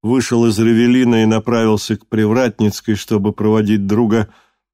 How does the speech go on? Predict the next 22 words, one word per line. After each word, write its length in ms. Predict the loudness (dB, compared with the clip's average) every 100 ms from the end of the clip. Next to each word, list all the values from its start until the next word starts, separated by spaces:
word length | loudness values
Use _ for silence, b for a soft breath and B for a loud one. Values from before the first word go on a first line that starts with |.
| _ -4
продолжая 560 | -2 0 0 0 0 2
думать 400 | 2 2 2 0
о 80 |
новых 420 | 2 2 0 -2 -2
несчастьях, 880 | -4 -4 -4 -4 -4 -4 -6 -4
обрушившихся 960 | -4 -2 -4 -4 -8 -8 -8 -6 -6 -6 _ _ _ _ -4
на 140 | 0 0
раздираемую 960 | 0 -2 0 2 2 2 2 2 2
войной 640 | 0 0 0 2 0 -2 -2
Англию. 720 | -2 -2 -4 -8 -12 -14 -20 _ _ _ _ _ _ _ _ _ _ -12
«Подумай, 580 | -8 -6 -2 0 -2
Катфаэль», 640 | -4 -10 -6 -2 0 -2 -8 _ _
размышлял 640 | -8 -6 -2 -4 -4 -4 -6
Хью 280 | -6 -4
на 100 | -4
ходу, 340 | -4 -6 -6 -8 _ _ _ _ _ _ _
какие 280 | -12 -8 -8
странные 560 | -8 -8 -6 -4 -2
вещи 480 | -2 0 -2 -2 -10
случаются 760 | -12 -10 -8 -8 -8 -8 -8 -8
на 80 |
свете. 500 | -8 -10 -14 -16 -20